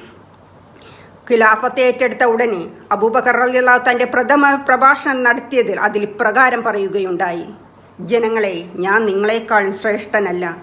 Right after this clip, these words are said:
എന്നിട്ടും എനിക്ക് നിങ്ങളുടെ മേൽ അധികാരം നൽകപ്പെട്ടിരിക്കുന്നു. ഞാൻ നല്ലത് ചെയ്താൽ നിങ്ങൾ എന്നെ സഹായിക്കുക, ഞാൻ തെറ്റ് ചെയ്താൽ നിങ്ങൾ എന്നെ നേരെയാക്കുക" എന്നായിരുന്നു. ഖിലാഫത്ത് ഏറ്റെടുത്ത ഉടൻ ചെയ്ത,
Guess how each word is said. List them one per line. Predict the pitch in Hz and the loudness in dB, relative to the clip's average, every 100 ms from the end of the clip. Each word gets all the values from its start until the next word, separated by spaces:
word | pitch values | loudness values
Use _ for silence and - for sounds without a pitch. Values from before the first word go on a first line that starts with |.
| - - - | -20 -10 2
എന്നിട്ടും | 247 285 - 233 170 - - | 4 4 4 2 0 -4 0
എനിക്ക് | 277 339 349 285 | 4 4 4 2
നിങ്ങളുടെ | 277 294 269 | 2 2 2
മേൽ | 262 247 226 226 | 0 0 0 -2
അധികാരം | 240 226 240 240 | 0 2 4 2
നൽകപ്പെട്ടിരിക്കുന്നു. | 220 214 226 226 220 190 190 196 175 143 - - - | 0 -2 -2 -2 -2 -2 -4 -6 -6 -10 -16 -20 -8
ഞാൻ | 214 214 180 185 | 0 2 2 0
നല്ലത് | 214 226 226 226 | 0 0 -2 -4
ചെയ്താൽ | 202 196 180 190 | -2 -2 -2 -2
നിങ്ങൾ | 202 220 226 | -2 0 0
എന്നെ | 226 202 | 0 -2
സഹായിക്കുക, | 196 202 196 180 - 202 170 170 - - - - | -2 -4 -2 -4 -2 -6 -6 -10 -14 -20 -20 -4
ഞാൻ | 208 196 196 | 0 0 0
തെറ്റ് | 202 226 220 | -2 -2 -2
ചെയ്താൽ | 190 190 165 - | -2 -2 -4 -2
നിങ്ങൾ | 208 208 202 | -2 0 -2
എന്നെ | 185 180 | -2 -2
നേരെയാക്കുക" | 180 185 185 226 180 175 175 170 175 180 208 | -2 -2 -4 -2 -4 -6 -8 -8 -8 -12 -6
എന്നായിരുന്നു. | 175 170 165 165 - - 202 - - - - - - - - - - - - - - - - - - - | -4 -4 -6 -10 -14 -16 -20 -20 -20 -20 -20 -20 -20 -20 -20 -20 -20 -20 -20 -20 -20 -20 -20 -20 -10 0
ഖിലാഫത്ത് | 214 226 240 233 240 | 4 4 2 -2 0
ഏറ്റെടുത്ത | 233 247 233 233 233 240 | 0 0 -2 0 0 0
ഉടൻ | 226 240 233 | -2 -2 0
ചെയ്ത, | 247 233 | 0 2